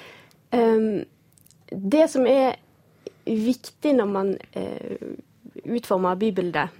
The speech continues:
eh, det er at man, at, at det faktisk skal være helt greit at man har noen om-, om-, områder som man verner, eh,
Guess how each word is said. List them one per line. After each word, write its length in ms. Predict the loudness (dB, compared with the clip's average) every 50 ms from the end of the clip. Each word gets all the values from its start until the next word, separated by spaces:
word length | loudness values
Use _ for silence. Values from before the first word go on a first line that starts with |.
| -20 -12 _
eh, 220 | -6 -4 -4 -4 -4
det 220 | 2 4 4 6
er 160 | 6 4 4 2
at 180 | 0 -2 -2
man, 220 | 0 2 2 2 0 -2 -8 -18 _ _ _ _ _ _ _ _ _ _ _ _ _ _ -20 _ -20 -20 -20 _ _ _ _ _ _ _ _ _
at, 360 | -10 -6 -2 -2 -2 0 0
at 120 | -2 2 4
det 120 | 2 4
faktisk 300 | 4 0 0 0 -2 -2
skal 100 | -2 -2
være 120 | -2 0 0
helt 160 | -2 0 0
greit 160 | 0 0 0 0
at 80 | 0
man 80 | 0 0
har 160 | 0 0 2 2
noen 280 | 4 4 4 4 2
om-, 100 | 0 0 -2
om-, 120 | -4 -6 -4 -4
områder 340 | -4 -2 -2 -2 -2 -2
som 160 | -2 -4 -4 -4
man 140 | -4 -4 -4
verner, 480 | -6 -6 -4 -2 -2 -2 -4 -6 -10 -14 -20 -20 -20 -20 -20 -20 _ _ -10
eh, 500 | -8 -6 -4 -4 -2 -2 -2 -4 -4